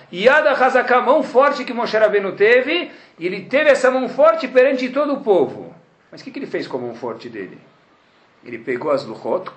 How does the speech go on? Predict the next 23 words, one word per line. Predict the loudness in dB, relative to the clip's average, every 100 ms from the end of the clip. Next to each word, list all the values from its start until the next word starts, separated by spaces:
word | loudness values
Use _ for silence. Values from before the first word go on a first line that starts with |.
| -2
contra | 4 4 4 0 2 2
a |
vontade | 2 -2 -2 0 2 2 0
de | 0
Hashem, | 0 2 4 4 2 -4 -12 -20 _ _ _ _ _ _ _
tra-, | 2 4 4 0
estraçalhou | -4 -8 -2 2 2 2 2 2 4 4
elas | 4 2 -4
no | -6
chão, | -2 0 0 -2 -8 -12
na | -8
frente | -8 -8
de | -8
todo | -6 -4
mundo. | -4 -6 -12 -16 -20 -20 -20 -20 -20 -14
Esse | -10 -2
é |
o | -2
assunto | -2 -6 -6
mais | -4 -4 -4 -12
triste | -10 -8 -8 -12
que | -8
tem. | -4 -6 -8